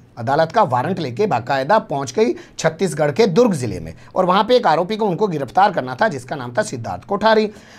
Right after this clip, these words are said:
अब जब वहां पुलिस पहुंच गई तो आरोपी तो उनको मिला नहीं, लेकिन पुलिस ने जब मदद मांगी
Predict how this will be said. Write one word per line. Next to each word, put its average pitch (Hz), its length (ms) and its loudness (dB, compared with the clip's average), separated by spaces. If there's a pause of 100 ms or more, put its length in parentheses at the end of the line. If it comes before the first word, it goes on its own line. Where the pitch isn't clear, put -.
अब 202 120 4
जब 254 140 4
वहां 214 200 4
पुलिस 254 260 0
पहुंच 185 260 0
गई 220 160 2
तो 220 100 0
आरोपी 190 300 2
तो 180 100 -4
उनको 185 200 -2
मिला 262 260 4
नहीं, 247 160 -2 (240)
लेकिन 139 220 -6
पुलिस 208 340 -4
ने 190 160 -4
जब 196 160 -2
मदद 165 320 -2
मांगी 151 340 -6